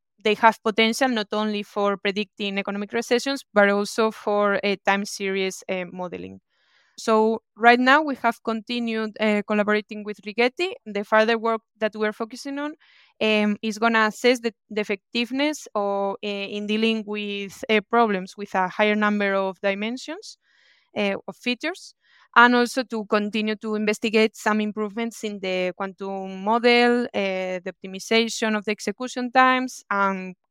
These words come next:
even, uh, looking at some quantum error mitigation techniques. So this is what is going on, and we hope to generate, uh, further progress and eventually publish, uh, the, the results of our research.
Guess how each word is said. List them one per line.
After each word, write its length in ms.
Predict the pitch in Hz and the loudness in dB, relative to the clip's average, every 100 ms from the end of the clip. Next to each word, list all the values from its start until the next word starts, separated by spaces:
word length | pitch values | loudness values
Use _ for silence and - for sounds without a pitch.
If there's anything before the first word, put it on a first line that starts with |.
| _ _ _ - | _ _ _ -6
even, 380 | 220 214 214 214 - | 0 2 2 0 2
uh, 200 | 202 196 | 2 2
looking 340 | 208 202 220 | 0 -2 0
at 180 | 214 185 | 0 0
some 300 | - 196 196 | 0 2 2
quantum 400 | - 202 202 196 | 2 0 0 -2
error 180 | 196 196 | 0 0
mitigation 560 | 196 190 190 190 - 185 | -2 -8 -6 -6 -6 -12
techniques. 460 | 170 - - - - _ _ _ _ _ _ - | -14 -14 -16 -16 -20 _ _ _ _ _ _ -6
So 140 | 226 | -2
this 220 | 214 233 | 0 0
is 160 | 254 240 | -2 2
what 240 | 240 240 | 6 6
is 240 | 240 - - | 4 0 2
going 280 | 233 233 | 4 4
on, 260 | 233 240 294 - - | 4 2 2 -2 4
and 300 | 220 208 202 | 6 4 0
we 120 | 214 | -6
hope 260 | - 214 190 - | -2 -2 -2 -6
to 200 | 208 208 | -6 -2
generate, 600 | 208 202 196 196 196 - - | 0 2 2 2 0 -4 -8
uh, 140 | 190 - | -8 -4
further 360 | - 196 190 | 0 0 0
progress 640 | 185 196 190 240 359 - - - | -6 -4 -2 -2 -4 -6 -8 0
and 580 | 196 196 190 180 180 - | 2 2 -2 -6 -10 -10
eventually 800 | 190 190 190 190 190 190 185 185 - | -6 -6 -2 -2 -2 -2 -4 -4 2
publish, 640 | 190 185 180 175 180 - - | 2 2 -2 -4 -6 -12 -6
uh, 200 | 185 170 165 | -6 -6 -4
the, 340 | 170 165 165 165 | -4 -2 -4 -6
the 120 | 175 | -8
results 440 | 175 - 175 - | -8 -10 -10 -12
of 60 | 180 190 | -8 -6
our 120 | 170 | -4
research. 540 | - - - - - | -6 -14 -16 -20 -20